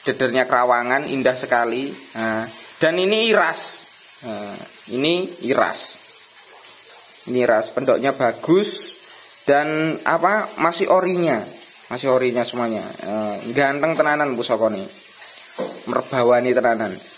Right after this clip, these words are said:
Nanti seperti itu. Gayaman ya, Gayaman, eh, Solo. Nah,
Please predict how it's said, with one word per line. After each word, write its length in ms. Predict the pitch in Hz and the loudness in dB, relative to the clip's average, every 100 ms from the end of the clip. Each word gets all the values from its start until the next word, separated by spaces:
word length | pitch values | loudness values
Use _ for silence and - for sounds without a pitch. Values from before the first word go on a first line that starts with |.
| - - - - - - - - | -20 -20 -20 -20 -20 -20 -20 -8
Nanti 120 | 113 123 | -6 0
seperti 260 | 120 113 | 0 2
itu. 140 | 113 - | 2 2
Gayaman 480 | 127 120 135 175 | 2 4 4 2
ya, 320 | 165 120 117 123 | 2 2 2 0
Gayaman, 480 | 113 113 120 143 156 - - - - - - - | 2 4 4 2 -2 -12 -18 -20 -20 -20 -18 -8
eh, 200 | 104 104 | -6 -2
Solo. 480 | 117 117 117 104 92 - - - - - - - | 2 4 4 2 -2 -10 -20 -20 -20 -20 -16 -2
Nah, 160 | 120 | 0